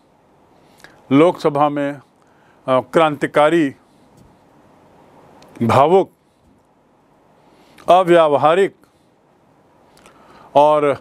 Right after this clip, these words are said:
प्रगतिशील विचारों वाले युवक,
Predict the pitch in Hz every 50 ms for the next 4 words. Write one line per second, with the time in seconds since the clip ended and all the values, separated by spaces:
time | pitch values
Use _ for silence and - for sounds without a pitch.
0 | _ _ _ _ _ - 190 214 214 233 240 196 214 196 - - 180 156 135 113
1 | 101 98 - - _ _ _ _ _ _ _ _ _ _ _ _ _ _ _ _
2 | - 110 127 151 135 - 143 151 165 185 196 185 165 156 156 165 185 185 170 139
3 | 135 151 170 190 190 -